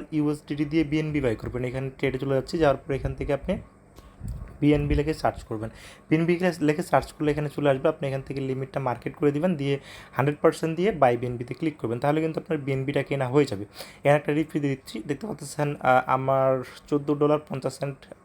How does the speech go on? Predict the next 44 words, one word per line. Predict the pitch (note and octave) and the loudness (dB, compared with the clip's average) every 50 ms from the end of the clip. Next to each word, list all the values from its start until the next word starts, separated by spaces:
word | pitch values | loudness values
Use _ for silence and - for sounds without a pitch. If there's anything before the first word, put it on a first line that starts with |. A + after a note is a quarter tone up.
| - - | -20 -6
আহ, | - B2 A2+ A2 | -2 0 2 2
বাই | B2 B2+ B2 C3 C3 | 4 4 4 4 4
হয়ে | C3 B2+ | 2 0
গেছে | B2+ C#3 - D#3+ | -4 -4 -6 -8
এবং | D#3 D3+ C#3 F3+ | -10 -10 -10 -10
পঞ্চাশ | - B2 - C3 A#2 | -10 -8 -8 -8 -8
সেন্ট | - C#3 C3 B2+ | -6 -6 -4 -2
রয়ে | C3 C3 A#2 | -2 -2 0
গেছে। | G#2 G2+ - A#2 G#2+ - - - - - - - - - | -2 -2 -4 -4 -6 -6 -8 -16 -16 -16 -16 -14 2 6
যাই | C#3+ E3+ G3 | 8 8 8
হোক, | G3 - | 6 2
সমস্যা | - - D#3+ F3 F3+ - G3+ | -4 -2 -2 -2 -2 -2 0
নাই, | G3+ G3+ | 0 2
এখন | F3+ E3 E3+ D#3 | 2 2 0 0
আমরা | D3+ D3+ D3+ | 2 2 2
ওয়েব | C#3 C#3 C#3 C#3 - | 4 2 0 0 -2
থ্রিতে | - - D3 D3 | -2 0 0 0
চলে | D3 D3+ C#3+ C3+ | 0 0 0 2
যাবো, | C#3 C#3+ E3+ | 2 2 2
যাওয়ার | E3+ E3+ D3 C3+ | 4 6 4 4
পরে | - - D3+ D3 C#3 | 4 2 0 2 2
এটা | - - | 0 -2
ডিপোজিট | B2+ C3+ D#3 D3+ - D#3 C#3 C3+ B2+ - | -4 -4 -4 -4 -2 -4 -4 -4 -6 -10
করবো। | - - - A#2 A#2+ A#2+ | -14 -16 -10 -8 -6 -4
তো | C3+ C3 | -4 -4
ডিপোজিট | C3+ D#3 E3 - G3 F3+ F#3+ F#3 - | -4 -4 -6 -4 -4 -4 -4 -2 0
করতে | - F#3+ F#3 F#3+ - F#3 | 0 0 2 2 2 4
হবে | F3+ F3 | 4 6
আমাদেরকে | E3+ E3 E3 E3 E3+ E3 - F#3+ - - - | 4 4 2 0 -2 -6 -6 -6 -8 -4 -2
ওপি | D#3 D#3 D#3 - - F#3 F3 | -2 -2 -2 -2 -4 -6 -4
বিএনবি | D3+ D3 C#3+ C3+ C3+ C3+ C3 C#3+ | -2 0 0 0 0 0 -4 -6
চেইনে। | C#3+ - - C3+ A#2+ C3+ F#3+ - - - - - - - - - - | -4 -2 -2 0 0 0 -2 -4 -8 -14 -20 -18 -14 -14 -12 -2 2
আমি | - D3 D#3 E3 | 4 4 6 4
একবারে | D#3+ E3 F3+ F3+ F#3 | 4 2 0 0 0
শর্টকাটে | - - C3+ C3+ - - D3 D3 D3 D#3 | 2 2 2 2 2 4 2 4 4 2
দেখাই | D3 C#3+ C3 C#3+ C#3+ C3+ | 2 2 2 0 0 -2
দিচ্ছি, | C#3 - - F#3 F3+ | -4 -6 -6 -4 -2
যাতে | - - D3 C3+ | -2 0 0 0
করে | C3 C#3+ C#3+ C#3+ C#3 - - - - | 0 2 2 2 0 -2 -4 -6 -6
<clears throat> | - - C3+ B2+ - | -4 -4 -2 -2 -2
আপনাদের | C3+ - C3 C3 C#3 - - | -4 -4 -4 -6 -6 -2 2
প্রবলেম | D3+ D3 D3 C#3+ C#3+ C3 | 2 2 4 4 0 -2
না | A#2+ A2+ G#2+ | -2 -2 -4
হয়। | G2 G2+ A2 | -4 -4 -6